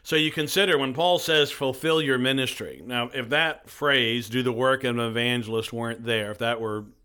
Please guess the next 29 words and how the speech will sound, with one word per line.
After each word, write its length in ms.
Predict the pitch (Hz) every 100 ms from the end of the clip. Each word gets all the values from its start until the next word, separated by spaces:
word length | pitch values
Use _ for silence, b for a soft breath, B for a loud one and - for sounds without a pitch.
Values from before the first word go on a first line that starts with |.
| _ _
excised, 580 | 110 - 131 110 104 110
and 120 | 110
it's 160 | 101 107
not, 480 | 117 107 101 - 117
but 120 | 113
I 60 |
just 140 | 117 123
wanna 160 | 120
say 160 | 113 123
if 80 | 113
it 100 | 120
were 160 | 113
not, 420 | 117 147 135 123 B B B B B B
you 280 | 127 156
would 160 | 156 123
say, 200 | 156 151
"Well, 220 | 127 120
all 260 | 131 156 160
of 80 | 143
this 160 | 135 135
has 240 | 131 123
to 100 | 131
do 180 | 123 139
with 100 | 123
his 180 | 120 113
life 300 | 117 113 110
in 80 | 117
the 80 |
church." 520 | 117 190 220 98 -